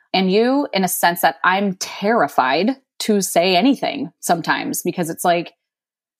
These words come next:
people will come after you and now you're not gonna please everybody. We know that, right? So, like, it's not an easy position when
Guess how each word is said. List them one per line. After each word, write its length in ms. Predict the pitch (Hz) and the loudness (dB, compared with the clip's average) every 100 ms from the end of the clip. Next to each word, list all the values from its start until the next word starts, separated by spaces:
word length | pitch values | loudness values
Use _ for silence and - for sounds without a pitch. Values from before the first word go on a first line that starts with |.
| _ 196 | _ -6
people 260 | 185 233 277 | -2 2 2
will 140 | 247 | 2
come 140 | 277 226 | 2 2
after 260 | 330 - | 2 2
you 140 | 160 151 | 2 2
and 180 | 151 151 | -2 0
now 100 | 165 | 0
you're 140 | 180 | 4
not 120 | 220 277 | 4 4
gonna 120 | 226 | 2
please 220 | 208 185 | 4 4
everybody. 360 | 160 151 113 151 | 4 2 -2 -2
We 100 | 170 | 2
know 180 | 180 | 2
that, 240 | 165 143 - | 2 0 0
right? 360 | 135 131 175 - | -2 0 -2 -4
So, 240 | - 185 | -2 0
like, 360 | 175 160 151 147 - _ _ - | 2 2 0 -6 -14 _ _ -8
it's 180 | 185 | -2
not 180 | 208 247 | 2 2
an 100 | 233 | 2
easy 300 | - 220 214 | 2 2 2
position 420 | - 175 190 180 | 0 -2 -2 -2
when 300 | 170 165 165 | -2 -2 -2